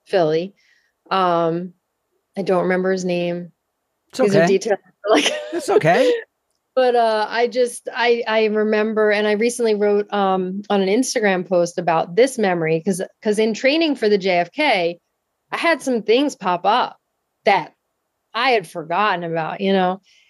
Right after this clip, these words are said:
Speaker 1: And so I would go to the track in media after school or after cross country practice.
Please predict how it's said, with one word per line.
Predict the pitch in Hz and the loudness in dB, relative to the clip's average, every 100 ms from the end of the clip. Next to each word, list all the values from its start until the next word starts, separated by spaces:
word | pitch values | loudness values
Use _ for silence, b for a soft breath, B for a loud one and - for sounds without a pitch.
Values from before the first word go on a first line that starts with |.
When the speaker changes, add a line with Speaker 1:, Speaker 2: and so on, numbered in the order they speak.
| _ | _
Speaker 1:
And | 226 226 | -4 -2
so | 240 233 | 0 2
I | 214 277 | 2 0
would | 285 | 0
go | 359 | -2
to | 381 | 0
the | 320 294 233 208 | 0 0 0 -2
track | - - 262 220 160 180 - | -10 -4 -2 0 -2 -6 -6
in | 202 196 | -2 0
media | 220 214 180 160 160 180 - _ _ _ _ _ _ _ | 0 2 2 2 0 -6 -12 _ _ _ _ _ _ _
after | 190 220 226 - 208 190 185 185 _ - | -4 -4 -4 -2 0 0 0 -6 _ -20
school | - - 180 165 175 180 | -10 -2 0 0 -2 -6
or | - | -2
after | 190 202 - | 0 0 -2
cross | - 196 180 | -2 -2 -2
country | 190 170 170 | -4 -4 -4
practice. | 170 160 160 160 160 | -4 -4 -4 -6 -6